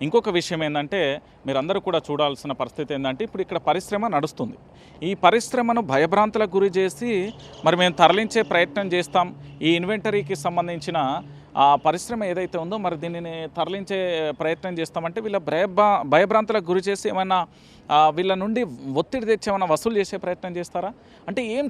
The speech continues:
చేయదలుచుకుంది ప్రభుత్వం అనే దానికి ఒక క్లారిటీ, విజన్ ఉందా? మొ-, పోనీ ఈ భూములను అమ్ముతుంది, రేపు కొత్తగా వచ్చే ప్రభుత్వం ఖచ్చితంగా కూడా మళ్ళీ మేము వాపస్ తీసుకుంటామని చెప్తుంది అంటే వాళ్ళు కొనుగో-, కొనుగోలు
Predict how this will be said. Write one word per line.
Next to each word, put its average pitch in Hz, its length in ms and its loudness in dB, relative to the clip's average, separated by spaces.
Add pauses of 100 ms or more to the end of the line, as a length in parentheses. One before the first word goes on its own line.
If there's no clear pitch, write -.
చేయదలుచుకుంది 131 520 0
ప్రభుత్వం 151 420 -2
అనే 165 200 -2
దానికి 151 280 -2
ఒక 127 120 -8
క్లారిటీ, 139 500 -2
విజన్ 123 320 -6
ఉందా? 151 280 -4
మొ-, 143 180 -2
పోనీ 202 300 -2
ఈ 190 100 -6
భూములను 196 400 0
అమ్ముతుంది, 165 380 -6 (420)
రేపు 170 180 4
కొత్తగా 240 320 0
వచ్చే 240 180 -2
ప్రభుత్వం 220 360 -6
ఖచ్చితంగా 208 440 -4
కూడా 202 200 -4
మళ్ళీ 196 260 0
మేము 220 200 -2
వాపస్ 175 280 0
తీసుకుంటామని 175 560 -2
చెప్తుంది 151 440 -6 (440)
అంటే 214 180 0
వాళ్ళు 202 220 2
కొనుగో-, 196 440 2
కొనుగోలు 226 420 0